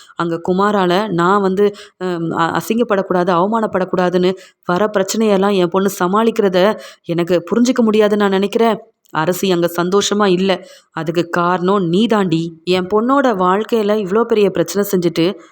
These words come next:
நீ மட்டும் இந்த வீட்ல நிம்மதியா சந்தோஷமா இருப்பியா?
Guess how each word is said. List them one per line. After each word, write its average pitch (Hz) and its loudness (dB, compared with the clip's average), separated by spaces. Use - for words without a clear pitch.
நீ 170 0
மட்டும் 247 0
இந்த 233 0
வீட்ல 208 0
நிம்மதியா 180 2
சந்தோஷமா 220 0
இருப்பியா? 175 0